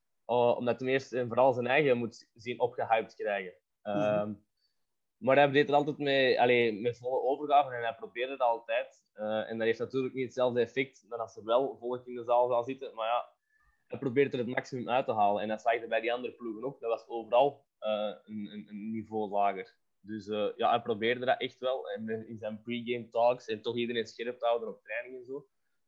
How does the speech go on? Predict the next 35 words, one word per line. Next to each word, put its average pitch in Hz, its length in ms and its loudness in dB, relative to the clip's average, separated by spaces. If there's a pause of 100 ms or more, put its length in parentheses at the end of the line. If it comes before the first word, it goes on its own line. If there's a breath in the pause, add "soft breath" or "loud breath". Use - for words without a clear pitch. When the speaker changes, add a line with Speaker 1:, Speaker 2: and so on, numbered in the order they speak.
(420)
Speaker 1:
Maar 117 160 -2
dat 113 160 2
voelt 131 220 -2
ook 131 160 -4
wel 123 160 4
aan 117 120 2
de 104 80 0
jongens 135 520 -2
en 110 200 -6
aan 98 360 -8
zichzelf 104 400 -4
en 120 100 -2
zo. 123 180 -4
Zeker 117 360 -6
als 113 140 -6
je - 160 -8
om 123 200 -4
de 117 160 -6
dag 120 280 2
wedstrijd 123 520 -6
hebt, 143 260 -6
ja, 104 140 -8
dat 110 160 -2
dat 101 140 -12
echt 110 180 -18
moeilijk 123 380 -6
wordt 123 240 -6
om 110 320 -8
elke 117 320 -6
keer 120 220 -6
datzelfde 104 800 -6 (580)
niveau 107 400 -4
te 107 80 -12
blijven 98 320 -2
aanhouden. 92 520 -8